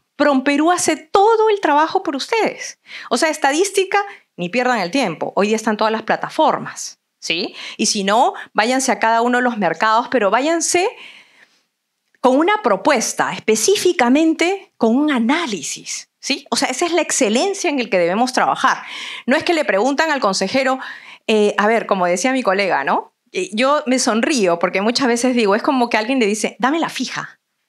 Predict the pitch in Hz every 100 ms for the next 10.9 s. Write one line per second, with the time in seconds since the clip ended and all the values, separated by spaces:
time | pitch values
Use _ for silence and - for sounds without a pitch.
0 | _ _ 196 190 185 175 - 277 311 294
1 | 277 - - _ - 226 415 - - -
2 | - - _ _ 240 277 523 453 - 220
3 | 269 392 220 - 587 381 185 - 165 165
4 | - 165 165 190 196 214 190 220 165 -
5 | 131 - _ _ _ _ 220 202 220 277
6 | 349 339 247 196 208 285 247 185 175 -
7 | - _ _ _ _ _ - 196 202 247
8 | 214 196 185 196 170 277 - 233 - -
9 | 254 214 202 190 190 185 269 294 311 285
10 | 311 240 220 247 277 262 208 294 392